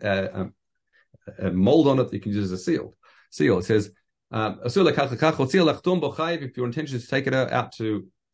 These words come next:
as a seal, to, to lichtom, to use it to sign with, we say, then you'd be chayiv.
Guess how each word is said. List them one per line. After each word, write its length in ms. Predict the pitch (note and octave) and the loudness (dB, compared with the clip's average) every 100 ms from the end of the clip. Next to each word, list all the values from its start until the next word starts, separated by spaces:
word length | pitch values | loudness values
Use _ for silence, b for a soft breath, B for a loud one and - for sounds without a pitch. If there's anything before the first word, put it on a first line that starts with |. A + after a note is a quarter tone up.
| - | -12
as 120 | G2 F2+ | -6 -6
a 60 | |
seal, 480 | - D#3 F#3 A3 - _ | 2 6 6 4 -2 _
to, 160 | - A2 | 0 0
to 240 | - F#2 F2+ | 2 -2 -2
lichtom, 520 | - - - D#3+ - | -6 -4 2 2 2
to 80 | G#2 | 0
use 180 | E3 | 0
it 120 | C3 - | -2 -4
to 160 | F#2+ | -4
sign 360 | F#2 D3 E3+ E3+ | 0 2 4 4
with, 180 | F3 E3 b b | 2 0 b b
we 100 | B2 | -6
say, 380 | A#2 B2 C3 B2+ - _ _ _ _ _ _ _ _ _ _ _ _ _ _ _ _ _ | -4 0 2 0 -6 _ _ _ _ _ _ _ _ _ _ _ _ _ _ _ _ _
then 140 | B2+ A#2+ | 0 2
you'd 80 | G2 | 0
be 60 | |
chayiv. 300 | - - - | -2 -10 -16